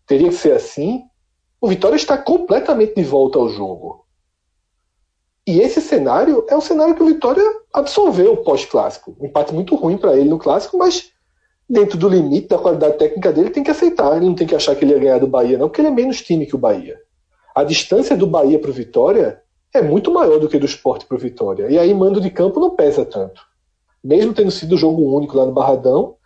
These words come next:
o Bahia é muito mais time que o Vitória. O Sport não é. Então, é... esse cenário que já era extremamente decisivo,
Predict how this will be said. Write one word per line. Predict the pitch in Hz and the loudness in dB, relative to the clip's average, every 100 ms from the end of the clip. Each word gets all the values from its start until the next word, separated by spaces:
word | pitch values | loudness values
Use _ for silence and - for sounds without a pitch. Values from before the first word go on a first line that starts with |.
| _ _ - | _ _ -2
o | |
Bahia | 170 156 | 0 2
é | 240 | 0
muito | 190 226 | -2 -2
mais | 214 - | -2 -2
time | 156 147 | -6 -4
que | 147 | -4
o | |
Vitória. | 147 - 101 104 - _ _ | -4 -2 -2 -2 -8 _ _
O | 170 | -4
Sport | - - 139 170 | -2 -2 -2 0
não | 208 208 | 0 0
é. | 95 - _ _ _ _ _ _ _ _ _ _ _ _ - | -2 -8 _ _ _ _ _ _ _ _ _ _ _ _ -2
Então, | 196 196 - 254 196 - - - _ - | 0 2 2 2 0 -4 -20 -20 _ -2
é... | 123 120 110 107 95 - _ _ _ _ | 2 4 4 2 0 -8 _ _ _ _
esse | 240 294 - | 0 0 -4
cenário | - 135 123 123 | -2 0 0 -2
que | 143 | -2
já | 143 | 0
era | 117 | 0
extremamente | 117 - 240 208 151 151 | -2 0 0 2 -2 -2
decisivo, | 120 - 190 226 254 104 - | -10 -10 -6 -2 -2 -4 -14